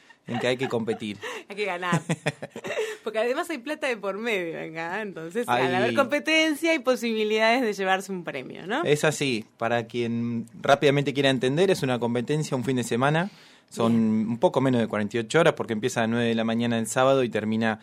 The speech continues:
Speaker 2: a las cinco o seis de la tarde del domingo.
Speaker 1: Ajá.
Speaker 2: Eh, y es de ideas innovadoras.
Speaker 1: Bien.
Speaker 2: Hackathon empezó en Estados Unidos, eh, siendo una, un evento donde se juntaban hackers, obviamente por eso es hackathon, eh, haciendo una maratón, por eso termina en ton.
Speaker 1: Y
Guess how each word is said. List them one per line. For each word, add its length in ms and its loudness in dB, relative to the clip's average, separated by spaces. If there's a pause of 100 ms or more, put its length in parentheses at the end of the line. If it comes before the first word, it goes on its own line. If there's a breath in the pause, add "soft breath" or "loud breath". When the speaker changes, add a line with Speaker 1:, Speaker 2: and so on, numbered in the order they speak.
(200 loud breath)
Speaker 2:
a 100 -2
las 160 2
cinco 360 2
o 80 4
seis 240 0
de 60 -4
la 100 -2
tarde 260 0
del 120 -2
domingo. 540 0
Speaker 1:
Ajá. 460 -10
Speaker 2:
Eh, 520 -6 (280)
y 120 -4
es 60 -6
de 100 0
ideas 360 4
innovadoras. 720 -2 (260)
Speaker 1:
Bien. 360 -14
Speaker 2:
Hackathon 460 4
empezó 520 2
en 60 0
Estados 400 -2
Unidos, 500 2 (460 soft breath)
eh, 500 0
siendo 240 -4
una, 220 -2
un 180 -4
evento 360 0
donde 160 0
se 100 -8
juntaban 320 2
hackers, 420 2
obviamente 300 -2
por 100 -4
eso 120 -8
es 60 -8
hackathon, 800 -2 (300 soft breath)
eh, 340 -6
haciendo 380 -2
una 140 2
maratón, 580 2
por 120 -8
eso 120 -8
termina 280 -2
en 120 -6
ton. 220 -12 (640 loud breath)
Speaker 1:
Y 120 -4